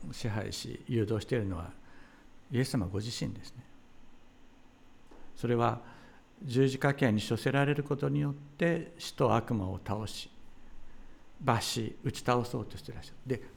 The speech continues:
これは、ここは人としての、人としてのイエス様の戦いなんですね。何度もここでね、お話ししてますけれども、悪魔の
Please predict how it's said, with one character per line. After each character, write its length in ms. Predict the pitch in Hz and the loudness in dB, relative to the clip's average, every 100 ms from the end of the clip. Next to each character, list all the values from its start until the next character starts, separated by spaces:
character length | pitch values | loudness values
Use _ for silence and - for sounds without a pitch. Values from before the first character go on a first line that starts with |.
| - | -4
こ 140 | 175 | 2
れ 120 | 208 | 4
は、 340 | 208 202 - - - - - - - - | 4 2 0 -6 -12 -14 -16 -16 -18 -12
こ 140 | - 147 | -6 4
こ 160 | 208 | 6
は 140 | 202 190 - | 6 4 -6
人 320 | - - 214 | -12 2 4
と 160 | 214 208 | 6 4
し 80 | 202 | 4
て 160 | 214 | 4
の、 180 | 160 101 - - - - - - - - - - - | 4 2 -4 -16 -20 -20 -20 -20 -18 -18 -20 -20 -20
人 240 | - - 196 | -14 0 2
と 140 | 202 | 2
し 60 | - | 4
て 120 | 196 | 4
の 200 | 135 92 - - - - - | 4 0 -10 -18 -20 -20 -6
イ 80 | 139 | 0
エ 60 | 123 | 0
ス 60 | |
様 180 | - 90 | 0 -4
の 80 | 85 | -6
戦 140 | 110 101 90 95 | -8 -8 -6 -6
い 80 | 76 | -8
な 80 | |
ん 100 | - | -12
で 60 | - | -16
す 60 | - | -20
ね。 60 | - - - - - - - - - - - - - - - - | -20 -20 -20 -20 -20 -20 -20 -18 -18 -20 -20 -20 -20 -20 -12 0
何 160 | 131 | 2
度 80 | 120 | 4
も 260 | 98 92 - - - - - - - - - - - - - - - - - - - - - - - - | 0 -2 -8 -16 -20 -20 -20 -20 -20 -20 -20 -20 -20 -20 -20 -20 -20 -20 -20 -20 -20 -20 -20 -18 -18 -16
こ 100 | - | -6
こ 60 | 110 | -2
で 120 | 101 | 2
ね、 160 | 120 120 | 4 2
お 80 | |
話 240 | 104 101 92 | 2 -2 -2
し 20 | |
し 40 | - | -2
て 100 | 104 | -2
ま 120 | 95 | -2
す 100 | - | -2
け 80 | 90 | -4
れ 60 | |
ど 80 | 90 | -2
も、 240 | 104 104 - - - - - - - - - - - - - - - - - - | -2 -2 -8 -16 -18 -16 -12 -14 -16 -20 -16 -14 -14 -16 -18 -18 -18 -20 -12 -2
悪 220 | 165 175 | 0 4
魔 160 | 131 | 4
の 240 | 95 87 | 4 -2